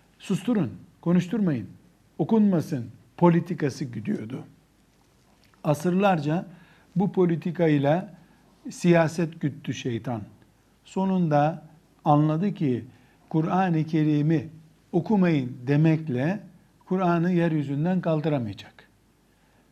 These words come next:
Bunu adamları da anladı, şeytan, iblis kendisi de anladı. Bu sefer bütün zamanlar için en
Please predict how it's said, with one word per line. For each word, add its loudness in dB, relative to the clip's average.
Bunu 0
adamları 2
da 4
anladı, 0
şeytan, -4
iblis -4
kendisi -2
de 0
anladı. -8
Bu 0
sefer -2
bütün 0
zamanlar 0
için -2
en 2